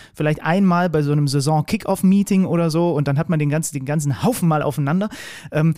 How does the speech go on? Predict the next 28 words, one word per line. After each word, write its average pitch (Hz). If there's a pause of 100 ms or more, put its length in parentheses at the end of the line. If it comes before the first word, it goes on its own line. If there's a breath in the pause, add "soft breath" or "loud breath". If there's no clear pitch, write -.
(160 loud breath)
wie 180
wichtig 233
ist -
eigentlich 185
für 165
eure, 180
ich 135
sag 151
jetzt 156
auch 131
mal, 139 (760)
Kollegenkreis 151 (580)
Hygiene 151
dafür, 147
äh, -
für, -
d-, -
dass 156
man 170
auch 165
das -
Gefühl 233
hat, 165
das 151
ist 147
wirklich 190
ein 147
Team? 175